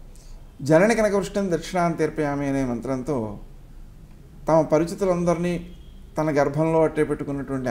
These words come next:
అమ్మవారికి చక్కగా కనకవర్షం కురిపిస్తున్న భావన ధ్యానం చేస్తే అది ఆర్థికంగానూ ప్రయోజనాన్ని ఇస్తుంది, చుట్టూ ఉండే వ్యక్తులతో అనుకూలతను ఇస్తుంది, గౌరవాన్ని కూడా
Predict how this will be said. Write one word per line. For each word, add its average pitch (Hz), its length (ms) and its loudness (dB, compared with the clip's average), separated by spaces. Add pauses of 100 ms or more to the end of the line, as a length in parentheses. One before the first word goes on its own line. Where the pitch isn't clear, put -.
అమ్మవారికి 135 520 6 (840)
చక్కగా 131 420 -2 (140)
కనకవర్షం 170 540 0
కురిపిస్తున్న 147 520 -6
భావన 120 400 -2 (460)
ధ్యానం 123 460 -2
చేస్తే 120 320 -4 (600)
అది 120 160 0 (600)
ఆర్థికంగానూ 185 720 0 (100)
ప్రయోజనాన్ని 147 540 0
ఇస్తుంది, 131 380 -4 (520)
చుట్టూ 180 240 -4
ఉండే 185 280 2
వ్యక్తులతో 151 360 -4 (120)
అనుకూలతను 156 500 0 (100)
ఇస్తుంది, 135 520 -6 (340)
గౌరవాన్ని 143 600 8
కూడా 214 220 6